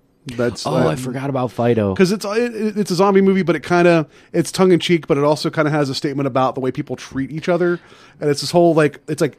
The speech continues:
Speaker 1: it's the fifties, like, it's like
Speaker 2: Mm-hmm.
Speaker 1: kind of like a, like, what if Leave It to Beaver but had zombies as servants?
Speaker 2: Yeah.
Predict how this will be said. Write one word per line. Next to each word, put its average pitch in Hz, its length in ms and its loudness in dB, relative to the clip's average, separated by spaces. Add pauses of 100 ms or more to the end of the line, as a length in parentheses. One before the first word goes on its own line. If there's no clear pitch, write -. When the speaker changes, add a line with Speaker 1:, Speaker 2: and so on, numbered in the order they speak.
Speaker 1:
it's 156 200 -4
the 143 80 -4
fifties, 175 500 0
like, 139 140 -4
it's 113 120 0
like 131 100 0
Speaker 2:
Mm-hmm. 127 40 -4
Speaker 1:
kind 170 100 0
of 147 60 0
like 143 140 -2
a, 120 200 0 (380)
like, 131 280 -4
what 135 340 2
if 147 100 4
Leave 165 180 0
It 139 80 -8
to 143 40 -2
Beaver 135 320 0
but 120 160 -4
had 120 240 -2
zombies 131 460 -2
as 123 100 -8
servants? 131 480 -4
Speaker 2:
Yeah. 110 280 2